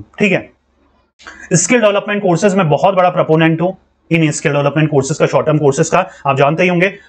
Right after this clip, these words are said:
हर video में मैं कहीं ना कहीं इन courses की बात करता हूं और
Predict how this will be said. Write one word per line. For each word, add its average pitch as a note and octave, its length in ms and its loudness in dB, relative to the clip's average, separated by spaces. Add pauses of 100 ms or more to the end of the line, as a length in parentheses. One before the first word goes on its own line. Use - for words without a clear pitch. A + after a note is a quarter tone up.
हर G3 140 0
video F#3+ 260 0
में F#3+ 100 -2
मैं F#3+ 120 -4
कहीं D#3+ 180 2
ना E3 80 4
कहीं D#3+ 220 4
इन E3+ 80 2
courses D#3 360 0
की D#3+ 120 0
बात C3 280 0
करता C#3+ 220 0
हूं G#3+ 140 0 (220)
और D#3 200 -2